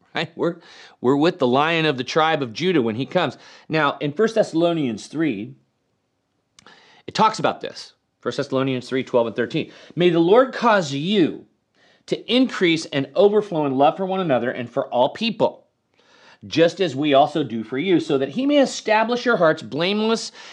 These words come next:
in holiness before God, our God and Father, at the coming of our Lord Jesus with," who? "All his saints."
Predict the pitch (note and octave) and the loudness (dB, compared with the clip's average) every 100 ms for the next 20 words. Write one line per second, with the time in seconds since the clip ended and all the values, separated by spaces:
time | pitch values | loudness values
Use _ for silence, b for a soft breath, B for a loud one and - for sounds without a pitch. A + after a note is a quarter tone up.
0 | B E3+ D#3 C3+ C#3 C#4 D#4 F#3+ C#3 C3+ | B 0 0 0 0 2 4 4 2 -2
1 | - C#3 - A3+ G#3 D3+ C#3+ D3 D#3+ b | -6 -10 -2 0 2 4 4 4 0 b
2 | b b b - C3 - C#3 E3 F3+ G#3+ | b b b -14 -8 -2 -2 2 0 0
3 | G#3 - E3+ D3 B2 C3+ - _ _ D#3 | -2 2 4 4 0 -4 -12 _ _ -4
4 | F3 - - - - - D#4+ B3 B2+ D3+ | -4 -6 -14 -14 -10 0 2 2 0 -4
5 | B B B E3+ F3+ E3 E3 E3 G#3 A#3+ | B B B 2 4 6 4 6 6 6
6 | E3 A#3 G#3+ D#3+ D#3 - _ - E3 B3+ | 2 -2 0 0 0 -6 _ -10 0 2
7 | A3 F#3+ - - _ _ _ _ _ _ | 4 0 -4 -20 _ _ _ _ _ _
8 | D3 F#3+ E3+ - _ _ _ _ _ A#2+ | 4 6 6 0 _ _ _ _ _ 4
9 | C#3+ C#3+ D3 A#2+ D3 C#3+ C#3 - D#3 D3+ | 6 6 4 2 2 2 -2 -2 0 0
10 | G#2+ - - | -2 -8 -20